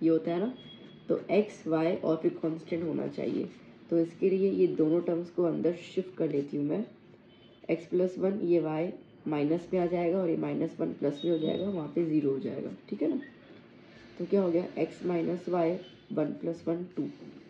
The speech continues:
is equals to zero, ये बन गई मेरी पहली equation। ठीक है, Done। चलो अभी आगे क्या कह रहा है वो देख लेते हैं हम लोग। अब आगे next statement, it becomes half as if we only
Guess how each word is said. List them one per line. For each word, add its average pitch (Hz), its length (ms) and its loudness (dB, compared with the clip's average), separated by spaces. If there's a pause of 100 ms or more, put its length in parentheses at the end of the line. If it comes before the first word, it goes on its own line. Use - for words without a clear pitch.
(160)
is 151 160 -2
equals 143 360 -6
to 220 140 0
zero, 156 280 -4 (160)
ये 156 100 2
बन 139 260 -2
गई 147 180 0
मेरी 147 180 -2 (140)
पहली 156 240 2
equation। - 560 -6 (1200)
ठीक 196 120 0
है, 262 100 0 (140)
Done। 226 200 0 (580)
चलो - 340 -6
अभी 147 160 2
आगे 156 260 0
क्या 190 120 2
कह 185 120 -2
रहा 180 80 0
है 180 60 0
वो 175 120 4
देख 170 220 -2
लेते 180 160 -2
हैं 190 80 0
हम 185 120 -2
लोग। 285 180 4 (1700)
अब 151 120 0
आगे 160 200 2
next 160 300 0
statement, 185 460 -2 (680)
it 208 200 6
becomes 214 540 2 (100)
half 185 320 6 (600)
as 208 320 6
if 240 260 -2
we 202 140 4 (460)
only 214 360 8